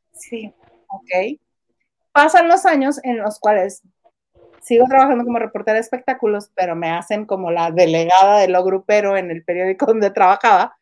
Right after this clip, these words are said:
Me conocí a todos los gruperos. Entonces, cuando llego a la Ciudad de México, me toca ir a un, este, pues, a un show en la Plaza de Toros México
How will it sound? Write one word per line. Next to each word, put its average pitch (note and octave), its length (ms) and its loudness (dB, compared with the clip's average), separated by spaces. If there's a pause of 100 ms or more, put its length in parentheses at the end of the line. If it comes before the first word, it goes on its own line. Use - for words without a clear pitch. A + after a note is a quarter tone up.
(420)
Me B3 140 -2
conocí C#4 300 -2
a F#4 80 2
todos F#4 180 6
los B3+ 100 -6
gruperos. - 460 -12 (800)
Entonces, G#3+ 340 -6
cuando A#3+ 220 -2
llego C#4 260 2
a C#4+ 60 4
la D4+ 100 0
Ciudad C#4+ 220 0
de C#4 80 0
México, C#4 560 -8 (320)
me A#3 100 -4
toca B3 380 0
ir B3 200 0
a A#3+ 160 4
un, A3+ 220 -6
este, G#3+ 880 -6
pues, G3 160 -16
a F#3 100 -2
un F3+ 460 -8
show A3+ 400 0 (600)
en A#3+ 220 -2
la G#3+ 140 -2
Plaza G#3+ 220 -8
de A#3+ 60 -8
Toros A#3 180 -2
México A#3 580 -6